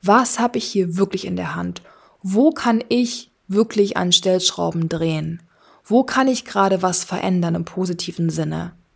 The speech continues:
Und wo wiederum versuche ich vielleicht gerade etwas zu verändern und reibe mich auf, obwohl beziehungsweise weil ich eigentlich weiß, dass ich's nicht in der Hand habe.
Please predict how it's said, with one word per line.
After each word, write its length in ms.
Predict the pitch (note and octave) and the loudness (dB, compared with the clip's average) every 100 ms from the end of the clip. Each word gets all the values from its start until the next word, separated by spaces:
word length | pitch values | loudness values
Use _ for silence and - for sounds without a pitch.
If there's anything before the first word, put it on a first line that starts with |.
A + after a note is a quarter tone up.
| _ _ _ - - - | _ _ _ -20 -20 -2
Und 320 | G3 G3 F3 | 4 4 4
wo 260 | G3 B3+ A#3 | 4 4 4
wiederum 400 | G#3 F#3+ F#3+ F#3 | 4 2 2 -2
versuche 520 | - F3+ F3+ D4+ - | -2 -2 2 2 2
ich 160 | E3 - | -2 -2
vielleicht 240 | F3 - | -4 -4
gerade 260 | E3+ E3 D#3 | -4 -4 -2
etwas 300 | - E3 - | -4 -8 -8
zu 100 | - | -10
verändern 540 | - - E3 E3+ F3 | -8 -4 0 0 0
und 200 | F3+ F3 | -2 0
reibe 200 | F3 F3+ | 0 2
mich 280 | F3 E3+ - | 0 -2 2
auf, 520 | A3 G#3 A#3 A#3 - _ _ _ _ _ _ - | 4 4 2 -2 -18 _ _ _ _ _ _ 2
obwohl 460 | F#3+ E3+ G3 A#3+ | 2 4 6 6
beziehungsweise 720 | G#3 - F#3+ - F3 E3 E3+ E3 D#3+ | 6 0 -2 0 0 0 -2 -4 0
weil 380 | F#3 A3+ C#4+ C#4 | 4 6 6 4
ich 260 | - - F#3 | 0 -2 0
eigentlich 640 | F#3 G3 F#3+ F3+ E3+ F3 | 0 2 0 0 -4 0
weiß, 600 | F#3 F3 E3 E3+ - - _ _ _ | 0 2 0 -2 -6 -14 _ _ _
dass 200 | F3+ E3+ | -2 0
ich's 300 | F3+ E3+ - _ - | -2 -4 -10 _ 4
nicht 320 | G3 G3 - | 4 4 2
in 120 | E3 | -4
der 160 | D#3 D#3+ | -4 -8
Hand 220 | E3+ - | -8 -10
habe. 400 | - - - | -8 -6 -8